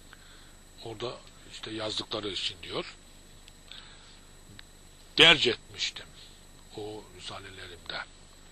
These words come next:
Eğer Cenab-ı Hakk'ın izniyle bir zaman, yani ileride bir zaman gelir, birisi bütün bu müteferrik hadisleri,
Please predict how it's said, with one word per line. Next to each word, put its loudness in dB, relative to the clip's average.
Eğer 8
Cenab-ı 8
Hakk'ın 2
izniyle 2
bir 12
zaman, 12
yani -8
ileride 0
bir 12
zaman 8
gelir, 8
birisi 10
bütün 0
bu 4
müteferrik 6
hadisleri, 6